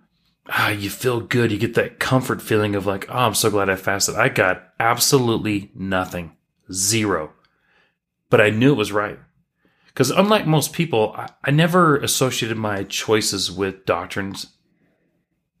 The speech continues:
Uh, that's kind of like a, it must be just something people do as, like, a fad where they're just like, "Oh, I'm gonna go start drinking. So obviously Joseph Smith's not a prophet anymore."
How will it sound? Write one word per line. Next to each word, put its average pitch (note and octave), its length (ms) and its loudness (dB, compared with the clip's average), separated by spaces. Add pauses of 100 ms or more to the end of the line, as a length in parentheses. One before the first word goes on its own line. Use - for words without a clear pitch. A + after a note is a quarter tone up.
Uh, A2 80 -4
that's A#2 280 0
kind C3 160 2
of A2+ 60 0
like A2+ 140 0
a, G2 320 2 (340)
it - 60 -10 (840)
must C3 220 0
be D#3 80 4
just A#2 160 0
something A2+ 180 -2
people G#2 220 -8
do G2 280 -2
as, F#2 140 -2
like, F2+ 180 -4
a F2 80 -6
fad G2 760 -2
where G#2 140 4
they're G#2 180 4
just F#2 140 -2
like, F#2+ 240 -2
"Oh, A#2 180 2
I'm G#2+ 160 0
gonna A2+ 180 0
go G#2 120 2
start G2+ 240 -2
drinking. F#2+ 340 -4
So G#2 220 0
obviously A2+ 640 0
Joseph G2 340 -6
Smith's F#2+ 300 -4
not E2 100 -10
a - 40 -16
prophet F#2 380 -10
anymore." E2 360 -10